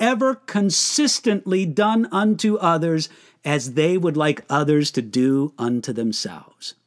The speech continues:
So where do we begin with the golden rule? We should begin by asking God to forgive us for not keeping it. And we should realize that this failure to keep something so simple, so easy to understand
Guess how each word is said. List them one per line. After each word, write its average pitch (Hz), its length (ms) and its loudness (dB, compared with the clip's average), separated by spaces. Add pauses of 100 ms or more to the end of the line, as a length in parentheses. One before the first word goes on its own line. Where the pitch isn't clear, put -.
(600)
So - 140 -2
where 302 260 0
do 381 80 2
we 349 140 2
begin 233 440 0
with 214 120 2
the 220 80 -2
golden 202 420 2
rule? 277 540 0 (840)
We 247 140 2
should 214 200 0
begin 214 560 0
by 202 200 2
asking 208 540 2
God 202 280 2
to 196 80 2
forgive 208 600 0
us 220 160 0
for 208 180 2
not 226 400 4
keeping 233 460 2
it. - 320 -4 (440)
And 214 160 2
we 214 120 4
should 190 180 -2
realize 180 560 0 (440)
that 175 220 -2
this 247 280 0
failure 233 540 0
to 196 120 -4
keep 233 300 -2
something 220 440 0
so 311 380 -2
simple, - 800 -4 (260)
so 339 300 -2
easy 311 520 2
to 214 200 -2
understand 277 840 -2